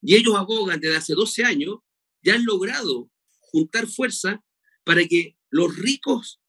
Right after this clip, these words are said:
los ricos, los súper ricos, paguen más impuestos.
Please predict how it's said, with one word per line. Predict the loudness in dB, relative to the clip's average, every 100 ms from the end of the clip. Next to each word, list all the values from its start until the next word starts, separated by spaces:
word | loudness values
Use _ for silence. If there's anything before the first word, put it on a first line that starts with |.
| _ -2
los | 0 2
ricos, | 0 2 0
los | 0
súper | -2 0 0 2
ricos, | -2 -6 -8 -8 _ _ _ _ _
paguen | 2 4 2 0
más | -2 -2
impuestos. | -10 _ -8 -2 -4 -4 -12 -14